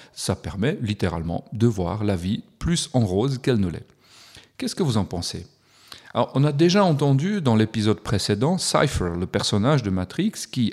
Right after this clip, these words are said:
après avoir pu sortir de la simulation virtuelle et après avoir expérimenté la vraie vie dans le monde réel, a préféré finalement retourner dans la simulation en trahissant ses amis, euh, au passage, mais surtout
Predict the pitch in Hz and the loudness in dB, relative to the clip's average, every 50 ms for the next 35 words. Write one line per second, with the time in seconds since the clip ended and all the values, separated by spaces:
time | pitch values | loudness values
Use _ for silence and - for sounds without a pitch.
0 | - - - 160 160 - - - 156 139 120 110 113 104 - - - 147 139 117 | -2 -2 -2 -2 -2 -2 0 2 4 4 4 4 2 0 0 -2 -4 -4 -2 -2
1 | - - - 160 143 143 - - - 143 131 110 98 101 95 92 90 - - 104 | -2 0 2 2 0 0 -2 -4 -2 0 0 0 0 -2 -2 -4 -4 -2 -2 -2
2 | 98 90 87 - - 104 95 90 92 90 - - - 110 107 98 87 - 101 98 | -2 -2 -4 -4 -2 -2 -2 -2 -4 -8 -8 -2 0 2 2 2 2 2 4 4
3 | 101 101 - - 123 107 98 101 110 98 90 - - 117 117 - - - - 98 | 4 4 2 0 0 2 2 2 2 0 0 0 0 0 0 -2 -4 -4 -4 -2
4 | 101 104 104 104 101 - 131 127 110 87 85 82 92 104 92 104 107 107 98 113 | -2 0 0 -2 -2 0 0 0 0 0 -4 -6 -6 -2 0 2 2 2 2 0
5 | 127 107 92 92 90 87 87 87 85 76 98 92 98 107 139 160 190 196 - - | -2 -2 -2 -2 -2 -2 -4 -4 -4 -4 -4 -2 0 0 0 0 -2 -4 -8 -14
6 | - - - - _ _ _ 156 156 - - 120 107 - - 95 - 98 107 - | -20 -20 -20 -20 _ _ _ -2 0 2 0 0 0 -4 -6 -4 -2 -4 -4 -4
7 | - - - - 113 101 90 87 87 90 95 - - - - - - _ _ _ | -6 -8 -4 0 0 0 0 -2 -4 -6 -6 -8 -10 -16 -20 -20 -20 _ _ _
8 | 101 107 139 139 139 120 101 104 98 92 - - 95 104 120 123 123 117 - - | 0 0 0 2 2 0 0 0 0 0 -2 -4 -2 -2 0 0 0 -2 -2 -2
9 | 98 95 90 90 85 - - - 127 160 180 - - - - _ _ _ 117 113 | -2 -2 -2 -4 -6 -6 -2 0 0 0 0 -2 -8 -18 -20 _ _ _ 2 2
10 | 104 - - 104 98 98 - - 117 110 101 - - 90 87 82 92 87 92 95 | 2 2 -2 -2 -2 -2 -2 0 0 0 0 -2 -6 -6 -6 -6 -4 -2 -2 -2
11 | 90 87 85 90 95 113 110 - - 107 - - 180 233 208 143 123 - - - | -2 -2 -4 -8 -4 -6 -6 -2 -2 -4 0 0 0 0 0 -2 -4 -8 -14 -20
12 | - - - - - - - - - - _ _ 113 127 170 - - 156 131 - | -20 -18 -16 -14 -14 -14 -16 -16 -18 -20 _ _ 2 4 4 4 4 4 2 4
13 | - 165 185 226 302 - - | 4 6 6 6 4 2 -4